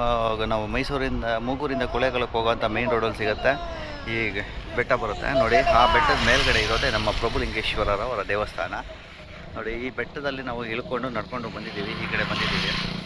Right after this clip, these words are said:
So ತುಂಬ ಸ್ಮೂತಾಗಿ ಏನಿಲ್ಲ, ಸ್ವಲ್ಪ ಕಷ್ಟನೇ ಇದೆ. ಆ, around ಟ್ವೆಂಟಿ ಫೈವ್, ತರ್ಟಿ ಇಯರ್ಸ್ ಅವ್ರಿಗೆ ಏನೂ ಅನ್ಸಲ್ಲ ಬೆಟ್ಟ. So ಈ ಬೆಟ್ಟಕ್ಕೆ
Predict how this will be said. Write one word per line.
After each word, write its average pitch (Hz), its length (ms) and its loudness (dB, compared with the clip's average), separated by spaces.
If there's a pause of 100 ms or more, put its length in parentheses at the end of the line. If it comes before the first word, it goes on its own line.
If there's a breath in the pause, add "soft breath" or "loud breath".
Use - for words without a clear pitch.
(360)
So - 120 -10
ತುಂಬ 123 180 -2 (840)
ಸ್ಮೂತಾಗಿ 131 420 -2
ಏನಿಲ್ಲ, 117 280 -4 (220)
ಸ್ವಲ್ಪ 110 220 -10
ಕಷ್ಟನೇ 123 480 -2
ಇದೆ. 104 160 0 (880)
ಆ, 107 80 2 (380)
around 113 280 4
ಟ್ವೆಂಟಿ 131 320 4
ಫೈವ್, 131 200 2
ತರ್ಟಿ 139 320 2
ಇಯರ್ಸ್ 123 200 0
ಅವ್ರಿಗೆ 113 260 2
ಏನೂ 113 180 0
ಅನ್ಸಲ್ಲ 104 260 -4
ಬೆಟ್ಟ. 95 260 -4 (960)
So 120 100 -4
ಈ 120 120 0
ಬೆಟ್ಟಕ್ಕೆ 127 460 2